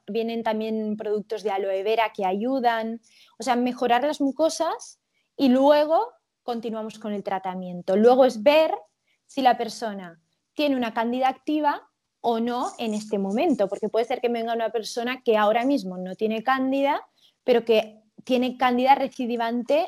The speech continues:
normalmente. Entonces, si la persona tiene una cándida activa, primero de todo hay que tratar la cándida activa, que generalmente solemos dar, eh, cloruro de cualinio, que es, viene en óvulos, son óvulos, como te puede dar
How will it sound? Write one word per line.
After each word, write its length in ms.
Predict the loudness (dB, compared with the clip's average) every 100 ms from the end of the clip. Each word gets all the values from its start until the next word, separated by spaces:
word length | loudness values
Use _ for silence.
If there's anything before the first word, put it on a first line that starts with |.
| -4
normalmente. 840 | -4 -4 -4 -6 -6 -8 -10 -4 -2
Entonces, 440 | 0 -2 -4 -10 _ _ _
si 240 | _ 4
la 160 | 6 6
persona 500 | 2 -4 -12 -14 -16 _
tiene 240 | 0 0 0
una 160 | -2
cándida 360 | -4 -4 -2 -2
activa, 560 | -4 -4 0 0 -2 -4
primero 480 | -2 0 0 0 0
de 120 | -2
todo 240 | -2 -2
hay 100 | -2
que 100 | -2 -6
tratar 320 | -6 -4 -2
la 140 | -4
cándida 340 | -4 -2 -2 -2
activa, 520 | -4 -6 -6 -6 -10 _ _ _ _
que 120 | -6 -4
generalmente 580 | -2 -2 0 0 -2
solemos 520 | -2 0 0 0 -2 -2
dar, 340 | 0 0 -2 _ _ _
eh, 280 | 4 4 4
cloruro 460 | 0 -2 0 -2 -2
de 160 | -4
cualinio, 720 | -4 -4 -4 -4 -4 -4 -8 -8
que 100 | -8
es, 140 | -4
viene 240 | 2 2 4
en 120 | 2
óvulos, 760 | 2 2 4 4 0 -4 -18 _
son 280 | -8 -2 2
óvulos, 440 | 2 4 4 4 2
como 240 | -4 -2
te 120 | -2
puede 320 | 0 2 4
dar 340 | 4 4 2